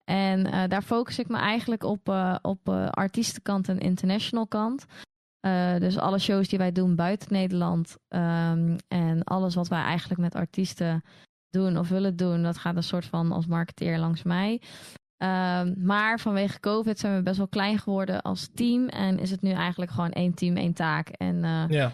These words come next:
Speaker 1: kijken we gewoon, eh, van,
Speaker 2: <clears throat>
Speaker 1: oké, dit zijn de projecten die we nu hebben, eh, let's go, wat moet er gebeuren? Dus, eh,
Speaker 2: Ja.
Speaker 1: marketing Q-Dance, <laughs> even heel breed.
Speaker 2: Ja, want we ontkomen er natuurlijk niet aan als we dit bespreken. Eh,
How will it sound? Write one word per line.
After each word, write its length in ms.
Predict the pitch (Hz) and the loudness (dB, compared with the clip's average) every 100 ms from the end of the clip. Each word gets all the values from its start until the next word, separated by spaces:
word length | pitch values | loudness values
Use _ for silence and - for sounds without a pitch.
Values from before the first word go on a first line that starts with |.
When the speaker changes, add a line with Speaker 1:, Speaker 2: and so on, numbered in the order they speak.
| - | -4
Speaker 1:
kijken 320 | 180 175 175 175 | -2 0 0 -2
we 60 | |
gewoon, 380 | - 170 165 165 | -2 0 0 0
eh, 260 | 165 160 165 | 2 0 0
van, 240 | 175 170 | 0 -2
Speaker 2:
<clears throat> 20 | |
Speaker 1:
oké, 220 | 170 175 170 | 0 0 0
dit 140 | 175 | -2
zijn 160 | 185 180 | 0 0
de 80 | |
projecten 600 | 175 180 165 165 165 - | 0 -2 0 -2 -4 -4
die 100 | 170 | 0
we 60 | 170 | 2
nu 140 | 170 | 2
hebben, 480 | 170 165 160 160 156 | 2 2 0 0 -2
eh, 160 | - 175 | -2 0
let's 220 | 175 151 | 0 -2
go, 160 | - 160 | -2 -2
wat 140 | 160 | -2
moet 140 | 170 165 | -2 0
er 60 | |
gebeuren? 460 | 151 151 156 156 160 - _ | 0 0 0 0 -2 -8 _
Dus, 200 | - 165 | -6 0
eh, 80 | 165 | 4
Speaker 2:
Ja. 120 | 147 | 4
Speaker 1:
marketing 500 | 180 214 226 214 220 | 4 2 0 -2 -4
Q-Dance, 560 | - 196 165 156 156 - | 0 0 0 -2 -4 -4
<laughs> 80 | - | 0
even 160 | 202 233 | 2 4
heel 220 | 208 185 | 4 4
breed. 140 | 170 | 4
Speaker 2:
Ja, 420 | 175 147 131 143 - 180 147 - | 6 6 4 0 -4 -8 -8 2
want 280 | 151 147 | 4 4
we 80 | 147 | 4
ontkomen 500 | 156 156 170 170 165 | 4 4 6 6 8
er 40 | 160 | 6
natuurlijk 300 | 156 147 143 | 6 6 6
niet 160 | 160 175 | 6 6
aan 180 | 156 160 | 6 6
als 140 | 156 | 4
we 80 | 156 | 4
dit 180 | 156 151 | 4 4
bespreken. 800 | 156 - 151 151 151 160 170 170 | 2 4 4 6 6 4 4 4
Eh, 460 | 143 139 135 113 | 4 4 4 2